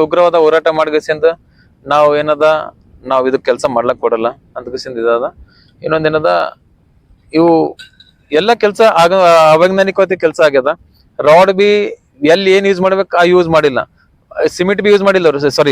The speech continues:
ಇದು ನಮ್ಮದ್ ಏನ್ ಅಂತಾರದ ಸ್ಯಾಂಡ್ ಬಿ ಯೂಸ್ ಮಾಡಿಲ್ಲ, ಡಸ್ಟ್ ಯೂಸ್ ಮಾಡ್ಗಸಿಂದ ಇದು ಕಾಲಮ್ ಮತ್ತ್ ಇದೆಲ್ಲ ಸತ್ ಹಾಕದದ.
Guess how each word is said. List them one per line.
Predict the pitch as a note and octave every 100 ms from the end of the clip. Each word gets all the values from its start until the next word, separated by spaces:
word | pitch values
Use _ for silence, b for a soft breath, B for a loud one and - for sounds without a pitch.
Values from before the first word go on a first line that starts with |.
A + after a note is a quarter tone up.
| B2+
ಇದು | C3 A2 A2 B2+
ನಮ್ಮದ್ | C#3 C#3+
ಏನ್ | F3+ F3+
ಅಂತಾರದ | F3+ E3+ F#3+ - _ -
ಸ್ಯಾಂಡ್ | F#3+ G3+ A3
ಬಿ | A3+
ಯೂಸ್ | G#3
ಮಾಡಿಲ್ಲ, | G3+ F3+ C3+ - _ _ C3+
ಡಸ್ಟ್ | F#3+ G#3+ A3
ಯೂಸ್ | G#3
ಮಾಡ್ಗಸಿಂದ | G#3+ G3+ G3+ G#3+ G3+
ಇದು | F#3+ F#3 E3+
ಕಾಲಮ್ | E3+ F#3 F#3 F#3 F3+
ಮತ್ತ್ | F3 F3
ಇದೆಲ್ಲ | D#3+ D#3+ E3 D#3+ C#3 -
ಸತ್ | D#3 D3
ಹಾಕದದ. | C#3 D3 B2+ B2